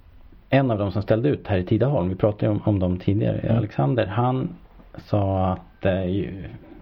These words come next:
Speaker 1: ja, för jag sa så här, "Ja, nu, nu är det bara ett år kvar. Ni får, är ni här i stan så får ni komma och så ko-, ska vi se på filmen ihop, ihop och sådär." Så han bara, "Ja, det, det vore jättekul, men på premiären kommer jag vara i London." Så han ska ju åka och se den på Odeon-teatern, har han tänkt.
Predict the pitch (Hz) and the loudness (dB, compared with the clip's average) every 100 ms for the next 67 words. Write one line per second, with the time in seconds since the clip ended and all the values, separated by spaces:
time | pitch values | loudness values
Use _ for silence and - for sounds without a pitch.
0 | - - 120 113 98 95 117 156 135 131 | -6 0 2 2 0 2 4 4 0 -2
1 | 123 127 120 117 113 - 107 107 107 117 | 0 0 2 2 0 2 0 2 0 0
2 | 110 110 107 107 120 120 110 107 - 104 | 0 0 0 0 0 2 0 -2 0 0
3 | - 117 90 85 90 - - 90 - - | 2 -2 -2 -2 -2 0 -2 -2 -4 -8
4 | - - - - - - - 101 87 95 | -6 -8 -6 -8 -8 -16 -2 0 2 0
5 | - 139 87 87 90 - - 113 135 - | 2 0 0 -2 -6 -10 -2 -2 0 -4
6 | - - - - - - - - - - | -4 -4 -6 -18 -18 -18 -20 -20 -20 -20
7 | - - - 170 101 90 113 127 123 117 | -20 -20 -4 -2 0 2 2 2 0 -2
8 | 104 - - - 110 110 104 120 139 117 | -4 -8 -12 -6 -2 -2 0 2 2 0
9 | - 143 101 104 107 - 107 113 107 123 | 0 0 2 2 0 0 0 2 2 0
10 | 117 107 95 90 90 104 120 101 78 - | 0 0 2 2 2 2 0 -2 -4 -8
11 | - - - - - - - - 92 104 | -12 -20 -20 -20 -20 -20 -20 -6 0 0
12 | 107 117 101 - - - - 92 107 95 | 2 2 0 -4 -8 -12 -8 0 0 0
13 | 92 90 101 92 92 90 113 110 - - | -2 0 0 0 0 2 0 0 -6 -8
14 | 107 - - - - - | -6 -4 -4 -6 -12 -16